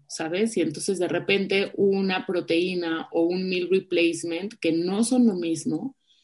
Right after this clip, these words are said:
La proteína, cabe decir, es solo proteína en polvo, puede ser de suero de leche, de soya, de huevo, de leguminosas, pero solo aporta proteína, o básicamente aporta proteína, o los meal replacement, que son,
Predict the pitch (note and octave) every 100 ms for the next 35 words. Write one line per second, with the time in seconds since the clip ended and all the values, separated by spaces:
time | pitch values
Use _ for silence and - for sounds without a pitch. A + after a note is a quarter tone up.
0 | _ - E3 E3 F3 F3+ F#3 F#3 F#3+ G3
1 | F#3 D#3+ E3 D#3+ D#3 E3 E3 D#3 - -
2 | - F3+ F3+ F3+ G3 F#3+ E3 D3 D3 D#3
3 | D#3 D3+ D#3 D3 D3 D#3 E3 D#3 D3+ D3+
4 | C#3+ C#3 D3 C3+ C3 - D#3 D3+ C#3+ A#2+
5 | - D3 C#3+ C#3+ D3 - D3+ D#3 C#3+ D3
6 | C#3+ - _ _ - D3+ D3 C#3+ D3+ D#3+
7 | D#3+ D#3 C#3+ - _ - D#3 C#3+ C#3+ A3
8 | A3 G#3+ G#3 F3+ D#3 D#3+ D#3 D#3 D3 D3+
9 | D#3+ C#3+ D3+ D3+ E3 D3+ D3 D3 - D3+
10 | D#3+ - G#3+ B3 G3+ G#3 - _ _ _
11 | _ - A#3 B3 A3 F#3+ G#3 G#3 G3 G#3+
12 | - F#3+ F#3+ E3+ E3 F3 - E3 D#3 -
13 | F3 E3+ F3 F3 E3+